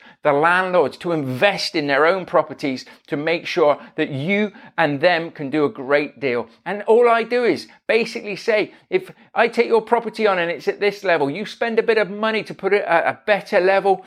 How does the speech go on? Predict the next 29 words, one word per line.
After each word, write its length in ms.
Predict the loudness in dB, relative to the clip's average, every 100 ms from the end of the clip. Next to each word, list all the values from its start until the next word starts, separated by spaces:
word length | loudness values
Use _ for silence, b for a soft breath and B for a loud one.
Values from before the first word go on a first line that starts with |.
| B B
I'll 220 | 2 2
maintain 680 | 0 -4 -4 -4 -2 0 -2
it 140 | -4
to 80 | -2
that 200 | 0 2
level 320 | 2 2 0 -4 B
for 140 | -6 -2
the 140 | 0
next 400 | -2 -6 -10 -18
five 480 | -4 -2 -2 -4 -4
years. 420 | 0 2 0 -4 -10
So 160 | -6
your 260 | -2 -2 0
asset 500 | -2 -2 -2 -2 -2 -2
is 160 | -6 0
looked 340 | 0 0 2
after 480 | 2 2 0 -2 -2 B B B
as 160 | -4
if 160 | -2 -2
it's 160 | -4 -2
my 240 | 2 2
own. 240 | 2 0 -6 B B
And 100 | -8
when 140 | -6
you 80 | -2
get 220 | 0 2
your 120 | 2
property 460 | 0 0 0 -2 -2
back, 300 | 2 0